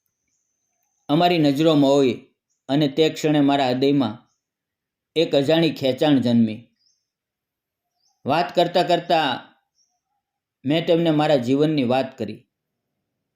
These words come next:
કે કેવી રીતે મારા લગ્નને એક વર્ષમાં મારા પતિનું અવસાન થયું. મારી વાત સાંભળી કેશવ થોડો ચૂપ રહ્યા. પછી ધીમેથી બોલ્યા,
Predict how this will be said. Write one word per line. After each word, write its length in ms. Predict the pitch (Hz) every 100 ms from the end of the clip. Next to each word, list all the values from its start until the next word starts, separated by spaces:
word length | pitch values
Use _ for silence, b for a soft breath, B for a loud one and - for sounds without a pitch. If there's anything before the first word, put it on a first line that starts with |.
| _ _ _ _ _
કે 120 | 147
કેવી 300 | 143 160 165
રીતે 240 | 165 160 147
મારા 260 | 143 143
લગ્નને 500 | 131 131 147 147 143
એક 260 | 127 139 -
વર્ષમાં 640 | 131 131 135 123 110 - _ _ _ _ _ _ _ _ _ _ _ _ _ _
મારા 180 | 139 147
પતિનું 460 | 143 139 156 143 123
અવસાન 400 | 123 143 131 117
થયું. 460 | 113 104 - _ _ _ _ _ _ _ _ _ _ _ _ _ _ _ _ _ _ -
મારી 200 | 131 135
વાત 280 | 139 143 -
સાંભળી 380 | 151 151 151
કેશવ 380 | 135 139 139 139
થોડો 260 | 135 135 131
ચૂપ 340 | - 139 135
રહ્યા. 420 | 110 107 98 107 _ _ _ _ _ _ _ -
પછી 200 | 180 175
ધીમેથી 420 | 151 165 175 165
બોલ્યા, 440 | 123 123 110 107